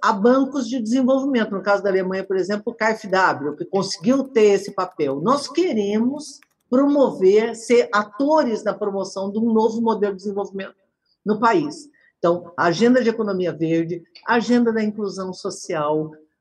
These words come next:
né, a agenda de enfrentamento das desigualdades, né? O Brasil não vai conseguir sair desse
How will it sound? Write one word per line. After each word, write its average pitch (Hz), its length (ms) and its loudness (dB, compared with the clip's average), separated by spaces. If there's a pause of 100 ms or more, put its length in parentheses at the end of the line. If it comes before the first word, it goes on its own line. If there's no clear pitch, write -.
(120)
né, 175 120 -2
a 202 140 4
agenda 247 420 4
de 220 100 2
enfrentamento 214 840 -2
das 220 300 2
desigualdades, 170 1120 -4 (380)
né? 175 100 0
O 196 60 4
Brasil 208 280 2
não 277 200 2
vai 262 300 0
conseguir 247 480 -4
sair 220 600 2
desse 202 560 0